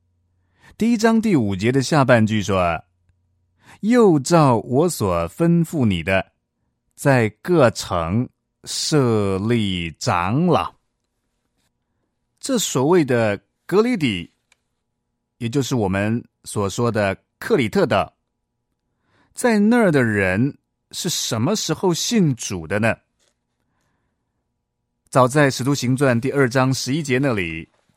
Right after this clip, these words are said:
就有记载，克里特岛的人在五旬节圣灵降临的时候，他们亲眼见到那一幕。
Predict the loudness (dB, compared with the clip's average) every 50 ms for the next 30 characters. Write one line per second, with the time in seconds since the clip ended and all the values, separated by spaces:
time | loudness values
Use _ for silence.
0 | _ _ -4 0 0 0 0 0 -4 -6 -4 -4 -4 -2 -2 -2 0 0 0 -2
1 | -4 -8 _ _ _ _ _ _ _ _ _ _ _ _ _ _ -4 0 0 0
2 | 0 0 -4 -6 -6 -10 -6 -2 0 2 2 0 0 0 0 0 0 -2 -4 -4
3 | -2 -2 -2 -2 -4 -6 -4 -2 0 0 0 0 0 0 -2 -2 -4 _ _ _
4 | _ _ _ _ _ _ _ _ _ _ _ -4 0 2 2 2 2 -2 -4 -6
5 | -6 -6 -6 -6 -4 -2 0 0 -2 -2 -2 -2 -2 0 -2 -2 -4 -8 -10 -2
6 | 0 2 2 2 2 0 -2 -4 -4 -2 0 0 2 2 2 2 2 0 0 0
7 | 0 0 0 -2 -2 -4 -6 -2 0 -2 -2 -2 _ _ _ _ _ _ _ _
8 | _ _ _ _ _ _ _ _ _ _ _ _ _ -4 -2 0 2 2 2 2
9 | 0 -2 -6 -10 _ _ -12 -6 -2 0 0 0 0 0 0 0 0 -2 -4 -8
10 | -12 -16 _ _ _ _ _ _ _ -6 -2 0 2 2 0 -2 -2 -2 0 2
11 | 2 2 0 -2 -6 _ _ _ _ _ -4 -2 -2 0 0 0 0 -2 -2